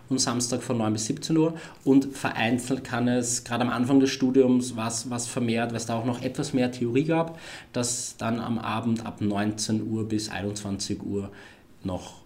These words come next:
Vorlesungen waren unter der Woche. Aber ich sage jetzt mal so achtzig, neunzig Prozent der Übungen, Vorlesungen, wo man wirklich Präsenz le-, leisten muss, also wirklich auf der F H ist oder auch online, äh, remote via, via Home,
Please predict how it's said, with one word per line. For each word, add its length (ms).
Vorlesungen 480
waren 100
unter 300
der 160
Woche. 260
Aber 200
ich 100
sage 180
jetzt 140
mal 100
so 100
achtzig, 340
neunzig 340
Prozent 520
der 160
Übungen, 520
Vorlesungen, 760
wo 180
man 120
wirklich 260
Präsenz 720
le-, 240
leisten 320
muss, 400
also 180
wirklich 220
auf 120
der 120
F 140
H 160
ist 260
oder 160
auch 120
online, 560
äh, 300
remote 460
via, 200
via 260
Home, 180